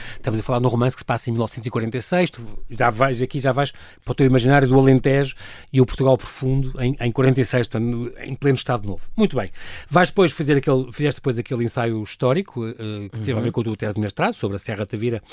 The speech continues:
Speaker 1: e o Rifo Marroquino, analogias e e mitos, aliás,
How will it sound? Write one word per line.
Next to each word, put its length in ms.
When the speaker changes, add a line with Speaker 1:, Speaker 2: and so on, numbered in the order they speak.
Speaker 1:
e 60
o 80
Rifo 320
Marroquino, 440
analogias 680
e 80
e 40
mitos, 540
aliás, 420